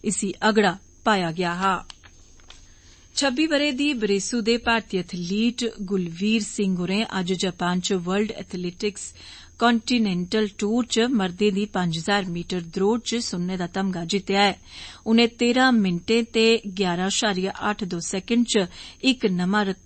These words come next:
राष्ट्रीय रिकार्ड बनाया। नेपाल च पिछले त्र'ऊं ध्याड़े थमां होआ'रदी भारी बरखें ते लस पस्सियां पौने करी मरोने आह्लें दी गिनतरी इक सौ बत्ती तोड़ी जाई पुज्जी ऐ ते कोई काह्ठ लोक जख्मी होई गे न।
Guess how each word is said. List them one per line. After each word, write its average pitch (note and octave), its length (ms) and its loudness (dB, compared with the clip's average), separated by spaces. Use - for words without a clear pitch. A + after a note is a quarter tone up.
राष्ट्रीय G3 480 -2
रिकार्ड F#3 440 0
बनाया। F#3 520 -4
नेपाल C4+ 300 0
च C#4 100 -4
पिछले C4 340 -4
त्र'ऊं G#3+ 280 -2
ध्याड़े G#3+ 340 -4
थमां G3 380 -4
होआ'रदी G3 560 -4
भारी F#3+ 220 -2
बरखें F#3 460 -6
ते G#3 120 -4
लस F3+ 260 -4
पस्सियां F#3 380 -8
पौने E3+ 240 -6
करी F#3 300 -2
मरोने F3+ 360 -4
आह्लें F#3 180 -4
दी F3 100 -10
गिनतरी F3+ 460 -6
इक F3+ 80 -8
सौ - 140 -8
बत्ती F#3 320 -12
तोड़ी F#3 220 -8
जाई E3+ 180 -8
पुज्जी F3 400 -6
ऐ D4 100 -4
ते G3+ 80 2
कोई G#3+ 420 2
काह्ठ B3 480 4
लोक F#3 420 -2
जख्मी F#3 440 -2
होई G3+ 160 0
गे E3 220 -4
न। F#3+ 240 2